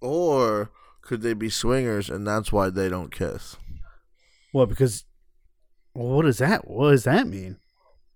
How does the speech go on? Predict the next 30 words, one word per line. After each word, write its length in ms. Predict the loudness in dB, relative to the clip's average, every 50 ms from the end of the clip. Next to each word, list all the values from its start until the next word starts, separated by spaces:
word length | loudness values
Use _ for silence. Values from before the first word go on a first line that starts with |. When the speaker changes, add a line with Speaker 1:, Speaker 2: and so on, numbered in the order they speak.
| _ _ _ _ _ _ _ _ -16 -10
Speaker 1:
Like, 200 | -10 -10 -10 -10
he 120 | -8 -6 -2
doesn't, 380 | -2 -2 -2 -2 -6 -8 -6
like, 200 | -4 -4 -4 -4 -6 _ _ _ _ _ _
he, 140 | -2 0 0 0 2
he 220 | 2 2 2 2
lets 300 | 4 4 2 2 0 -2
it, 140 | -4 -2 -2
like 320 | 0 2 4 4 2 2 -4 -14 -14
Speaker 2:
So 320 | -4 2 4 6 6 6 4 0 -6 -8
you're 180 | -4 -4 -4 -2
thinking 380 | 0 0 0 2 2 2 2 4
that, 300 | 4 4 2 2 0 -6 -16 -20 -20 -20 -20 -20 -20 -20
<laughs> 420 | -20 -20 -20 -20 _ _ _ -10
so 160 | -6 0 4
you're 140 | 4 4 6
thinking 220 | 6 6 6 8
Speaker 1:
I'm 80 | 8 10
Speaker 2:
that 100 | 10 8
Speaker 1:
thinking 160 | 8 10 10
they 80 | 10 10
Speaker 2:
Goku 60 | 10
Speaker 1:
both 240 | 10 10 10 12 12
Speaker 2:
had 120 | 12 10 10
a 20 |
Speaker 1:
fool 120 | 10 10 10 10
around 240 | 10 10 10 10
with 80 | 10 10 10
other 80 | 10
Speaker 2:
conversation. 220 | 10 10 12 12